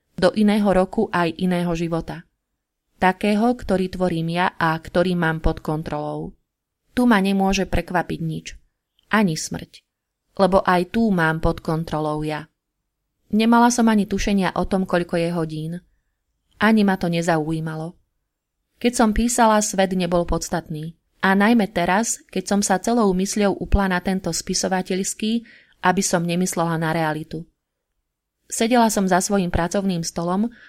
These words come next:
okolo mňa boli porozkladané rôzne knihy, mapy a prefotené stránky z kroník. Dušou som však nebola tu. Pred desiatimi rokmi, keď som napísala prvý historický román z obdobia Veľkej Moravy, som vedela, že som stratená a že to budem robiť aj ďalej.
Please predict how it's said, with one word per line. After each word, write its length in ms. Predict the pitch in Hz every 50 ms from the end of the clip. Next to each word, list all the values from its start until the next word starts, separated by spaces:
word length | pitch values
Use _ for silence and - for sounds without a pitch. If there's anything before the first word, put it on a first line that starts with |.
| - _ _ _ -
okolo 320 | 196 196 - 220 196 185 175
mňa 200 | 175 180 196 208
boli 240 | 190 180 180 175 170
porozkladané 720 | - - - 185 185 - - 185 185 180 180 180 180 170
rôzne 400 | 165 170 170 170 175 170 156 156
knihy, 400 | - - 185 185 196 196 208 202
mapy 480 | 185 170 160 165 170 - - 202 185 -
a 160 | - 143 147
prefotené 560 | - 175 175 175 - 180 175 - 175 170 165
stránky 480 | 170 - - - 160 160 165 165 - 160
z 80 | 160 -
kroník. 500 | - - 156 151 151 151 151 160 - - _ _ _ _ _ _ _ _
Dušou 400 | - 180 226 269 - - 214 190
som 200 | - - 185 175
však 240 | 185 - 196 175 170 180
nebola 360 | 180 175 175 175 170 165 156 156
tu. 240 | - 156 151 160 - _ _ _ _ _ _ _ _ _ _
Pred 200 | - 190 185 180 180
desiatimi 520 | 185 220 220 269 269 262 269 247 214 190
rokmi, 320 | 180 180 175 - - 190 170
keď 240 | - 170 165 - 175
som 60 | 165
napísala 520 | 170 170 185 - 202 190 - 185 170 165 165
prvý 320 | - - 214 208 185 160
historický 560 | 175 180 - - 180 190 185 - - - 165
román 400 | 160 165 170 175 180 185 202 202
z 80 | - -
obdobia 400 | 170 170 170 185 165 180 180 165
Veľkej 360 | 170 170 175 170 - 156 151 156
Moravy, 400 | 156 170 180 185 185 202 208 - _ - _ _ _ _ _ _
som 320 | _ - - 185 175 180
vedela, 360 | 190 190 180 208 208 208 208 208
že 80 | 202 196
som 240 | - - 175 165 175
stratená 640 | - - 170 170 175 - 196 190 202 202 214 220
a 160 | - - 190 190
že 80 | 220
to 160 | 214 214 214
budem 240 | 185 196 202 208 196
robiť 400 | 185 175 175 175 185 185 185 -
aj 120 | 175 170 165
ďalej. 340 | 156 170 160 160 160 151 156